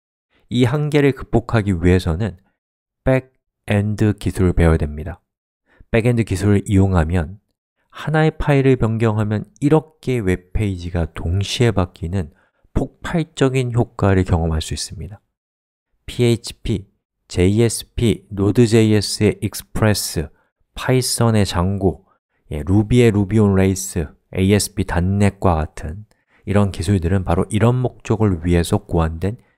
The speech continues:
기술들입니다. 그리고 이 기술들은 서로 경쟁 관계에 있기 때문에 여러분이 이 중에 하나를 공부하시면 돼요. 그리고 이 기술을 위해서 종사하는 엔지니어들을 백엔드 엔지니어라고 부릅니다.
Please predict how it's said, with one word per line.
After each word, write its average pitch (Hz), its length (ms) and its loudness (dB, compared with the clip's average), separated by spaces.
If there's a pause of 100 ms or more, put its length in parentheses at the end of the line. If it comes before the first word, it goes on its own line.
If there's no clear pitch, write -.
(300)
기술들입니다. 76 760 -4 (640)
그리고 113 240 0 (100)
이 117 220 -2
기술들은 107 680 0
서로 113 300 -2
경쟁 95 540 0
관계에 90 360 -2 (100)
있기 104 220 -4
때문에 82 520 -6 (340)
여러분이 85 260 -4
이 90 100 -2
중에 95 200 0
하나를 110 480 0 (400)
공부하시면 78 560 -6
돼요. - 140 -12 (760)
그리고 90 220 -2 (120)
이 113 120 0
기술을 107 520 2
위해서 92 280 2
종사하는 87 720 -2 (480)
엔지니어들을 90 800 -4 (500)
백엔드 123 720 -4
엔지니어라고 82 680 -2
부릅니다. - 460 -8